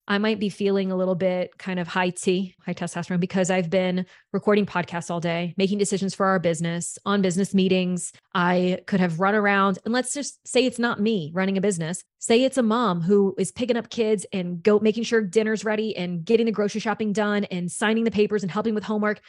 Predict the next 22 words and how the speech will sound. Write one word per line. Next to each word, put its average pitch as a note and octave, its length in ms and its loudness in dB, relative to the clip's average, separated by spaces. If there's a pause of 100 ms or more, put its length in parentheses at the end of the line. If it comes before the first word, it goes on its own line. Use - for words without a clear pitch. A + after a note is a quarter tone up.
(240)
It's A3 140 -6
very A#3+ 600 0 (120)
structured C4 800 -2
and G3+ 340 0 (180)
high A3+ 280 2
level. A3 400 4
And G#3 180 -2
women B3 200 -2
are G#3+ 100 0
a F#3+ 80 0
lot F#3+ 180 -2
of G#3 60 -4
times F#3 360 -8
paying G3 240 -2
attention F3+ 380 -2
to E3+ 140 -6
a - 20 -4
lot G3 320 2
of F#3+ 80 0
things F3 300 0
at E3 180 -4
one F3+ 480 2